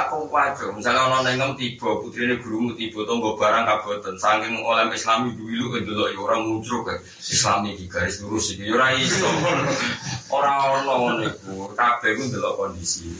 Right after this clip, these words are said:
Ya, ndelok apa? Kondisi. Hilal itu ndak mahram.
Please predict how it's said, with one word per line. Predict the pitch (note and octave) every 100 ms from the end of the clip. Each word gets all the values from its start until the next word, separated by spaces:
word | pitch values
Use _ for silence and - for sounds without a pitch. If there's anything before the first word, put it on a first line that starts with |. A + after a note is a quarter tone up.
| - -
Ya, | G2 G#2
ndelok | F#2+ F#2 - -
apa? | - B2+ - - - - F#2 - -
Kondisi. | E2 D#2+ - - - - - - - _ - -
Hilal | G2 G#2 A2 A2+
itu | G#2+
ndak | - F2+
mahram. | F2 - D3 C#3 B2+